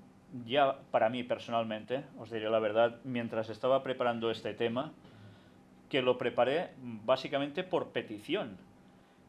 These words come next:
Sí que es un tema que a mí llevaba mucho tiempo dándome vueltas de prepararlo, pero no me pude poner a ello. Y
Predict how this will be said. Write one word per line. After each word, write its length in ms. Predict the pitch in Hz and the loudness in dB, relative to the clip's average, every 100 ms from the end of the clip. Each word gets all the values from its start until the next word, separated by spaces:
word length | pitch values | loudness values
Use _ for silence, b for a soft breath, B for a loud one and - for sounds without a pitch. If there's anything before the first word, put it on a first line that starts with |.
| - - | -20 -16
Sí 220 | - 139 | -8 -4
que 80 | 160 | -4
es 100 | 151 | -4
un 120 | 147 | -2
tema 300 | 160 165 170 | 0 2 2
que 120 | 160 123 | 4 2
a 40 | |
mí 220 | 127 147 | 2 -4
llevaba 380 | 147 135 139 139 | -2 2 4 4
mucho 300 | 135 131 139 | 2 -4 -4
tiempo 260 | 147 139 117 | -4 -2 2
dándome 360 | 117 120 127 | 2 2 -2
vueltas 480 | 120 139 139 165 - | 0 -2 0 -2 0
de 100 | 127 | -2
prepararlo, 680 | 117 110 113 117 135 160 190 - - 127 | -2 -2 2 2 2 0 -4 -8 -14 -8
pero 220 | 123 110 113 | -2 -2 -2
no 400 | 104 123 123 131 | -6 -8 -6 -2
me 120 | 127 | -2
pude 460 | 127 - 139 120 117 | -4 -8 -4 -2 -2
poner 280 | 113 110 107 | -2 0 2
a 80 | |
ello. 260 | 135 143 180 - B B B B B - - - | 2 -2 -8 -12 B B B B B -20 -18 -2
Y 680 | 139 131 127 123 120 113 | 0 2 4 4 4 2